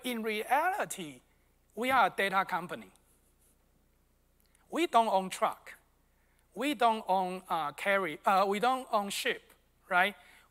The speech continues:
What we really do is that really collaborate and then collect all the information, and with the digital information, we are able to drive how the physical world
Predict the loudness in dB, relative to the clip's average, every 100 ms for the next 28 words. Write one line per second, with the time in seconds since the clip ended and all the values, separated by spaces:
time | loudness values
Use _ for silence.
0 | 6 6 6 2 0 0 0 -2 -2 0
1 | 0 0 -2 -2 -2 -2 -8 _ -12 -4
2 | -2 0 -2 -2 0 4 6 6 4 2
3 | 0 -2 -4 -6 -10 -4 2 2 4 4
4 | 6 4 0 -4 -6 -4 -2 -2 -2 -6
5 | -10 -12 -20 _ -20 _ -2 -2 -2 -4
6 | -2 -2 -2 -4 -6 -4 -2 -2 -4 2
7 | 2 2 -2 -6 -4 -2 -2 -4 -6 -6
8 | -8 -10 -18 _ _ _ -2 2 2 0
9 | -2 0 2 2 0 -2 -10 -12 -14 -4
10 | 4 6 6 4 0 -6 -8 0 0 0
11 | -2 -6 -6 -6 -8 -6 -6 -4 -2 0
12 | 0 -4